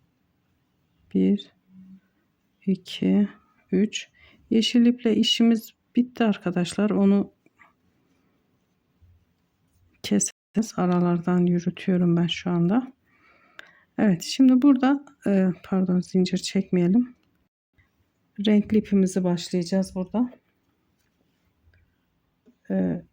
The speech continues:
lila ipimizi aldık. Şöyle. Tığımıza doladık.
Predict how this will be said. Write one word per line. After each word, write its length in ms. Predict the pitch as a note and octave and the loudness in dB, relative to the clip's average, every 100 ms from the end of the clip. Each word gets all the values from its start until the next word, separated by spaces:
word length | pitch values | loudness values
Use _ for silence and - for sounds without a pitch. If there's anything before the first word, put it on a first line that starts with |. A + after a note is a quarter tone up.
| A#3+ | -2
lila 220 | A#3+ A3 | 0 0
ipimizi 560 | G3+ - G3 F#3+ F#3 F3+ | -2 0 0 0 -2 -4
aldık. 460 | G3+ G#3 F#3+ A3 - _ _ _ _ _ | 0 0 0 -2 -4 _ _ _ _ _
Şöyle. 580 | - - F#3 F3+ F3+ G#3+ - _ _ _ _ _ _ _ _ _ _ _ _ _ _ _ _ _ _ _ _ _ _ _ _ _ _ _ _ _ _ _ _ _ | -20 -8 -4 -2 -2 -4 -6 _ _ _ _ _ _ _ _ _ _ _ _ _ _ _ _ _ _ _ _ _ _ _ _ _ _ _ _ _ _ _ _ _
Tığımıza 580 | - G#3 F#3+ F3+ E3+ E3 | -10 -2 0 0 -2 -2
doladık. 500 | F3 F#3 F3+ F#3+ G3+ | 0 0 -2 -2 -6